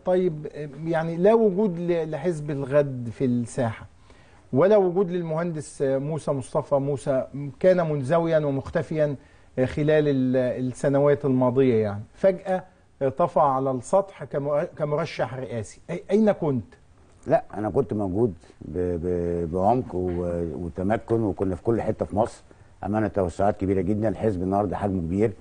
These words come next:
Speaker 2: فوق ال خمسة وأربعين ألف عضو فيه، موجودين في، في محافظات، معظم محافظات مصر. عملنا تكتلات مع القبائل العربية موجودة معانا. فاحنا لينا تواجد، لينا تواجد على ارض الواقع فعلا.
Speaker 1: و-، وعند-،
Speaker 2: لأحزاب
Speaker 1: أنت عندك م-، مقرات في المحافظات؟
Speaker 2: كل المحافظات،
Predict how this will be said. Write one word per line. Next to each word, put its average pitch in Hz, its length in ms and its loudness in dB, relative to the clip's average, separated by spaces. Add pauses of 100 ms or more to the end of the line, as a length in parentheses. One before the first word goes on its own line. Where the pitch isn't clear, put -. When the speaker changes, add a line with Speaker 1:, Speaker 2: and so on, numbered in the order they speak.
(300)
Speaker 2:
فوق 110 140 2
ال 92 80 0
خمسة 101 280 -2
وأربعين 90 320 0
ألف 90 280 -4
عضو 90 260 -4
فيه، 101 280 -2 (300)
موجودين 92 400 0
في، 87 380 -2
في 90 120 -6
محافظات، 85 480 -2
معظم 98 240 0
محافظات 90 380 -6
مصر. 101 280 -2 (520)
عملنا 107 320 0
تكتلات 98 520 -2
مع 92 80 -4
القبائل 87 340 0
العربية 87 320 0
موجودة 87 340 -2
معانا. 101 400 -2 (360)
فاحنا 113 220 0
لينا 131 340 2
تواجد، 107 400 2 (120)
لينا 113 180 0
تواجد 107 340 0
على 92 160 -2
ارض 101 220 0
الواقع 98 320 0
فعلا. 107 380 0 (140)
Speaker 1:
و-، 139 220 -4
وعند-، 139 160 2
Speaker 2:
لأحزاب 101 120 0
Speaker 1:
أنت 135 200 -2
عندك 151 260 2
م-، 143 220 -2
مقرات 135 400 2
في - 60 -8
المحافظات؟ 147 560 2 (120)
Speaker 2:
كل 151 180 4
المحافظات، 107 440 -2